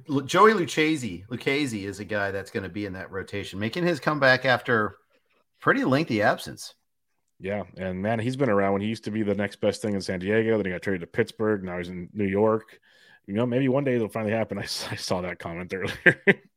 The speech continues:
Speaker 1: Yeah.
Speaker 2: Mad bum to the Mets. Uh, as temperamental as Max Scherzer is, I don't think that would work out very well. Let's just put
Speaker 1: Yeah.
Speaker 2: it that way.
Speaker 1: Well, let's, let's, i-, i-, is Mad Bum washed? Is he done?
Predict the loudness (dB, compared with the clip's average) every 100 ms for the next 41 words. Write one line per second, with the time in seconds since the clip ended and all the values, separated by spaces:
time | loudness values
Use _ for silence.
0 | _ _ _ _ _ -8 -6 -6 -8 -14
1 | -4 4 4 6 6 6 4 4 2 0
2 | -4 2 4 4 2 -4 -14 -20 -20 _
3 | _ 0 0 0 -8 0 2 4 2 2
4 | 2 2 2 0 -4 -4 -2 -2 0 0
5 | 0 0 -2 0 2 2 0 -4 -2 -4
6 | -2 -6 -8 -12 -12 -14 -14 -16 -16 -12
7 | -12 -8 -8 -8 -14 -18 -20 -20 _ _
8 | 2 2 4 2 2 0 -2 0 0 -6
9 | -4 -2 6 6 8 6 6 4 4 2
10 | -6 -12 -10 -6 -4 2 4 4 2